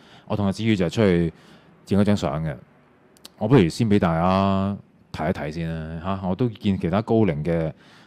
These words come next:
人士亦都喺度啦，咁樣睇下大家有冇咩，誒，反應啊？影到啲咩？會唔會攝到落嚟？嗱，冇錯，就係呢個後樓梯啦。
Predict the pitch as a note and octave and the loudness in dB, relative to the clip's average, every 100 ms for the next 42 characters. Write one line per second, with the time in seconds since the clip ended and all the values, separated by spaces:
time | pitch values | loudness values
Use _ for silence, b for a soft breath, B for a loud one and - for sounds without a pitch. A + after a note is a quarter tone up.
0 | b G2+ E2+ D#2+ F2+ F2+ A2+ D#2 F2+ D2 | b -4 -4 -2 -2 0 -2 0 -2 -2
1 | C#2 C#2 D2+ E2+ D2+ F2 - _ - A2+ | -4 -8 -4 -2 0 -4 -6 _ -4 0
2 | G#2+ D#2+ G2 F#2+ E2+ D#2+ F#2 E2+ D2+ D2 | 0 2 2 2 0 0 0 0 -2 -6
3 | D2 b b b b b - D2 C#2 C2 | -8 b b b b b -8 -6 -4 -6
4 | C2+ - - F#2 C#3 C3+ G#2 G#2 C3+ A#2+ | -10 -4 -2 2 4 4 4 4 2 0
5 | B - G#2 A2+ C3 A#2+ C3 B2+ A#2 G#2 | B -6 0 2 4 4 4 6 6 6
6 | G#2 G#2+ A2+ F2+ G2 - G#2 - G2+ A2 | 4 6 6 8 4 4 0 2 4 4
7 | D2+ D#2+ D#2 C#2+ F#2+ G#2+ F#2+ F2+ F#2+ A2 | 2 -2 -4 0 0 4 2 2 2 0
8 | E2+ D#2 C2 B1+ - F2+ E2+ E2 D#2 D#2 | 0 -2 -2 -8 -8 -4 -4 -4 -4 -6